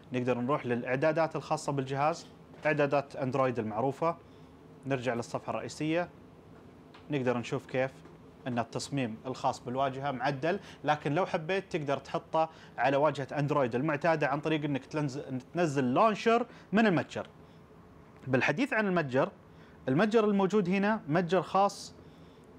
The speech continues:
من نوكيا، في تطبيقات نوكيا الرئيسية وتطبيقات مايكروسوفت، لكن نقدر نسوي حاجة ثانية واللي هي ننزل برنامج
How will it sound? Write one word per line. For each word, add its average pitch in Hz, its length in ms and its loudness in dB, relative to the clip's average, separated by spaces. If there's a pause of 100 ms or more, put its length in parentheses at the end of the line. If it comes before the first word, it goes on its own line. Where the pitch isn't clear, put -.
(120)
من 180 140 4
نوكيا، 110 360 0 (280)
في 180 140 0
تطبيقات 147 540 0
نوكيا 185 240 2
الرئيسية 185 680 2
وتطبيقات 147 720 0
مايكروسوفت، 127 580 -4 (460)
لكن 202 500 2 (880)
نقدر 151 360 2
نسوي 147 280 0
حاجة 139 260 -2
ثانية 120 400 -4
واللي 120 220 -4
هي 135 140 -2
ننزل 127 360 -4
برنامج 135 600 -4